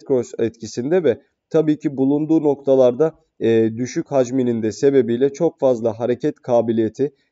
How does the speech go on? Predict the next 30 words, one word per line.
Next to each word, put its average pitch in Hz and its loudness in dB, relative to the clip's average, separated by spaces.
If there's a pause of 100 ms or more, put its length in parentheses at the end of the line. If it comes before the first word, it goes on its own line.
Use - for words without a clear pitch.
(140)
e, 117 -2
bulunmamakta 127 0
arkadaşlar. 101 -6 (280)
Yani 117 0
büyük 143 -2
hareketler, 120 0
e, 107 -4
beklemiyorum. 120 2
Onu 120 -2
bir 117 -8
kere 120 0
söyleyeyim. 113 -2 (320)
E, 123 -4
bununla 160 2
birlikte, 139 -2 (260)
e, 117 -2
yine 143 0 (720)
sıfır 147 -2
üç 143 -6
dolaylarına 127 2
kadar 117 -2
geri 123 0
çekilmeye 117 -2
meyilli 120 -2
bir, 147 -4 (280)
e, 110 -2
Cardano 135 4
yapısı 110 -2
var 104 -4
arkadaşlar. 95 -10